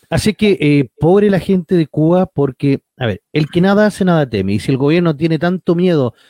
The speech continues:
a que, mm, la gente hable de lo que está pasando en Cuba, es porque realmente las cosas no están bien.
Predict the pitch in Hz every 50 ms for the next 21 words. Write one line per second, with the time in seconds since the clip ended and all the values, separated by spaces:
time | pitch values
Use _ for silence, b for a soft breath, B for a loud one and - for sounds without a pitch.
0 | b b b b b b - 143 131 _ - 139 135 131 127 123 117 117 110 107
1 | 104 107 - - 117 117 117 - 180 175 156 - 170 165 180 196 196 175 165 160
2 | 147 147 - - 156 160 - - 170 170 170 156 165 160 147 - - 202 214 -
3 | - 220 170 127 131 143 104 156 156 - 160 160 147 - 160 135 143 147 170 170
4 | 180 165 - 160 139 - 170 151 - 143 151 143 - 160 156 170 180 127 95 90